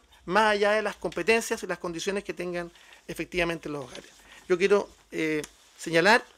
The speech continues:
eh, que acá tenemos además mil sumarios abiertos, más de mil sumarios abiertos que no han sido resueltos. En el caso del create Valparaíso,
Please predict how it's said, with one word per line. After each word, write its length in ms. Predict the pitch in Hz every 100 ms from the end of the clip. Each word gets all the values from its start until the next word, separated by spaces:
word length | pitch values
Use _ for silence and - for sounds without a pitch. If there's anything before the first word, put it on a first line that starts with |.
| - - - _
eh, 400 | 170 165 156 214
que 100 | -
acá 200 | 165 190
tenemos 340 | 196 185 196 190
además 400 | 175 202 - - _ -
mil 320 | 220 294 320 - -
sumarios 640 | - 233 226 233 233 - -
abiertos, 580 | 202 170 131 _ - - _ -
más 200 | 233 220
de 120 | 220
mil 360 | 226 254 254 - _ _ -
sumarios 640 | - 208 214 214 214 - _
abiertos 500 | 196 202 196 - 196
que 100 | 196
no 100 | 180
han 80 | 165
sido 280 | 196 190 - 185
resueltos. 480 | - 160 123 - _ - - - 196
En 80 |
el 140 | 190 185
caso 300 | 226 220 233
del 140 | 208
create 300 | 208 208 214
Valparaíso, 640 | 202 196 190 226 - 240